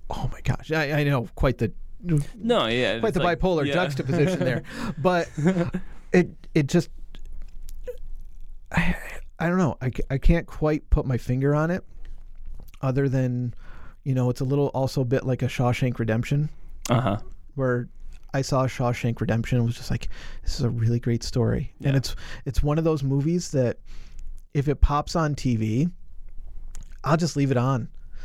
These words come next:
Speaker 1: Like, the, it's not a, "Oh, I'm just gonna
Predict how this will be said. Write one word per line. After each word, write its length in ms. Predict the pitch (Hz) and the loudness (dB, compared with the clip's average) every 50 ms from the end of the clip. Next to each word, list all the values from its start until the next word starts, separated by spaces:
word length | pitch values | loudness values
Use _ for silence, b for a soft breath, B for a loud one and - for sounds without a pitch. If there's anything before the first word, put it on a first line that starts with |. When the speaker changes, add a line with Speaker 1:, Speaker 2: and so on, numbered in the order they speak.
| B B B B B B B B B | B B B B B B B B B
Speaker 1:
Like, 220 | 135 123 - - | -2 -2 -2 2
the, 220 | 139 135 123 - 131 127 | 2 2 2 2 0 0
it's 240 | 127 135 123 - 143 | 0 0 0 0 0
not 380 | 143 143 143 151 156 147 - - - | 0 2 2 2 2 0 -2 -2 -2
a, 400 | 135 131 131 131 127 127 113 - b b b b b b b b b b b - - - - - | 0 2 2 2 2 0 0 -4 b b b b b b b b b b b -14 -14 -14 -6 0
"Oh, 140 | - 135 131 | 2 2 4
I'm 120 | 127 131 | 4 2
just 180 | 120 123 - - | 0 -2 -2 0
gonna 240 | 135 117 120 117 | 0 2 2 2